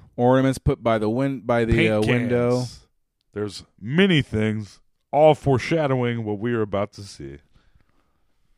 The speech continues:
Speaker 1: So he sits down at the dinner table on
Speaker 2: To
Speaker 1: Christmas Eve.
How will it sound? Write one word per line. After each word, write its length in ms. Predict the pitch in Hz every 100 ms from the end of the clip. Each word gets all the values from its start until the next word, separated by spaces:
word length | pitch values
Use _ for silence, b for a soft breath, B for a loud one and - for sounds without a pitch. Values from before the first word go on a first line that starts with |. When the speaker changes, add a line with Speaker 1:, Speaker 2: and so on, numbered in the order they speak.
| _ _ _ _ _ _ _ _ _ _
Speaker 1:
So 200 | - 92
he 100 | 92
sits 320 | - 160 -
down 640 | 151 135 135 131 127 120 - - _ _ _ _ 95
at 140 | 95
the 80 | 107
dinner 280 | 98 104 82
table 580 | 82 78 71 73 73 71
on 100 | 69
Speaker 2:
To 40 | -
Speaker 1:
Christmas 400 | 80 - 98 76
Eve. 220 | 53